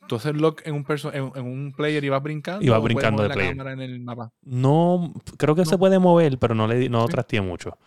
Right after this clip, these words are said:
Speaker 1: Ok,
Speaker 2: Este,
Speaker 1: está
Speaker 2: porque
Speaker 1: bien.
Speaker 2: no quería
Speaker 1: Así mejor,
Speaker 2: cometer
Speaker 1: porque así,
Speaker 2: errores.
Speaker 1: así ves, ves lo que hace cada, cada, cada jugador.
Speaker 2: Pero estuvo bueno, se vieron, se fueron buenos chivos, este, jugadas cabronas,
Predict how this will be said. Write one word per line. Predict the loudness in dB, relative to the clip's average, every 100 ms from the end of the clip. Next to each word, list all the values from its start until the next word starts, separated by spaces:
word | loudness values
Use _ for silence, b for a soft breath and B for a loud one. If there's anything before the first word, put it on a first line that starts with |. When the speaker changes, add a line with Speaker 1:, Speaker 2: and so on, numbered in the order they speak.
| b b -10
Speaker 1:
Ok, | -8
Speaker 2:
Este, | -6 -6
Speaker 1:
está | -2 -2
Speaker 2:
porque | -2
Speaker 1:
bien. | -2
Speaker 2:
no |
quería | 0 2
Speaker 1:
Así | 2
mejor, | 2
Speaker 2:
cometer | 2
Speaker 1:
porque | 2
así, | 2
Speaker 2:
errores. | 2 2
Speaker 1:
así | 2
ves, | 0 2
ves | 2
lo | 2
que | 2
hace | -2 -2
cada, | -4 -4
cada, | -6 -6 -6 -8 -10
cada | -12 -10
jugador. | -8 -8 -4
Speaker 2:
Pero | -2
estuvo | 0 2 2
bueno, | 0 -2 -6 -8
se | -8 -8
vieron, | -6 -6 -6 -4 -6
se | -6 -4
fueron | -2 -2 -6
buenos | -18 -12 -4 0 0 0
chivos, | 0 2 4 4 4 0 -4 -16 _
este, | -14 -14 -14 -14 -12 -12 -14
jugadas | -14 -8 -6 -8 -10
cabronas, | -6 -2 0 0 0 -2 -4 -8 -10